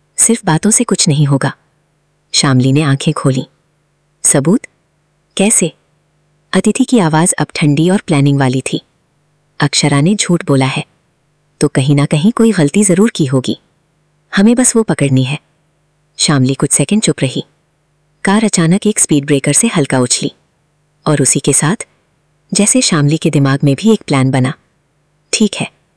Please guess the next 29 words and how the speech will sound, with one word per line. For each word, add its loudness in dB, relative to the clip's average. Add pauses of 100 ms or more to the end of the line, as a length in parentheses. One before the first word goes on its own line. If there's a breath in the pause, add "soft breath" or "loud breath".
(520)
उसने 2
धीमे 2
लेकिन 2
मजबूत 0
आवाज 0
में 0
कहा, -4 (800)
"अब 0 (100)
खेल 0 (640)
हम 4
खेलेंगे।" 0 (800)
शामली 2
ने 4
फोन 0
कट -2
किया -4 (580)
और 0
कार -2
से 0
उतरते 0
ही 0
अपने 0
चेहरे -2
पर -2
वही 0
professional 0
सख्ती -2
ला 2
ली। -4